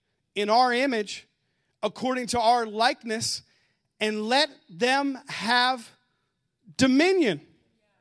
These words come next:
It's a big word. Dominion's like a, like a kingship word,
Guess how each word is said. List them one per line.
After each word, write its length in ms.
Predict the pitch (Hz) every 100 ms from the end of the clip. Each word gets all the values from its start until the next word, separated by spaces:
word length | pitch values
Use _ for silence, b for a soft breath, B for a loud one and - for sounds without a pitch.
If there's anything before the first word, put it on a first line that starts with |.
| _ _ _ _ _ _ _ _ _ _ _ _ _ _ _ _ _ _ _ _ _ _
It's 100 | -
a 60 |
big 340 | 208 160 302 269
word. 500 | 262 311 339 196 180
Dominion's 600 | 247 254 370 415 339 220
like 220 | 247 226
a, 200 | 233 185 b b -
like 120 | 220
a 60 |
kingship 800 | 202 - 302 381 392 - 269 214
word, 380 | 165 185 151 127